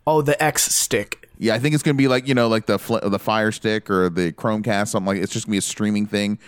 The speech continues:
Speaker 2: that plugs in and you just subscribe to Xbox, basically. That's what Game Pass basically is.
Speaker 1: Yeah.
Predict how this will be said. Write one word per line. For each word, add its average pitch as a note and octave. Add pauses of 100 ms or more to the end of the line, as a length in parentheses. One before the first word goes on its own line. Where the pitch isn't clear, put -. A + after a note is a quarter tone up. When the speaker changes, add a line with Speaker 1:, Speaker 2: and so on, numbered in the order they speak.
(140)
Speaker 2:
that F#2
plugs G#2
in G#2
and -
you G2
just F#2
subscribe F2+
to C#2+
Xbox, D2+
basically. D2
That's G#2+
what A2+
Game F#2+
Pass E2+
basically D#2+
is. A1+ (1120)
Speaker 1:
Yeah. F#2